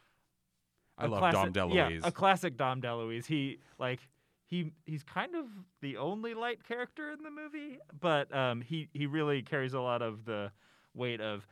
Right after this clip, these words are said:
Speaker 2: making it more fun and silly. He, he's a, he's kind of a, a lovelorn crow who's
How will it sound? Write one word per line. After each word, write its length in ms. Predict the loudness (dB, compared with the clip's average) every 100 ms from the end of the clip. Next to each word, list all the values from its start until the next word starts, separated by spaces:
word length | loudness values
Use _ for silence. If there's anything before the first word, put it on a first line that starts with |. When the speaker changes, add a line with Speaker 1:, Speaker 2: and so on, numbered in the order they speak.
| _ -6
Speaker 2:
making 320 | -4 -4 -6
it 140 | -6
more 200 | -4 -4
fun 420 | -4 -6 -6 -4 -6
and 160 | -10
silly. 560 | -10 -8 -6 -6 -8 -8
He, 260 | -6 -8 -8 _ _ _
he's 240 | -6 -2 -2
a, 340 | -2 -2 -6 _ _
he's 240 | -10 -10 -6
kind 200 | -2 0
of 80 | 0
a, 380 | 0 0 -2 -6 -18 _ -8
a 40 |
lovelorn 580 | -2 -2 0 -2 0 -2
crow 320 | -2 0 0
who's 300 | 0 -4 -6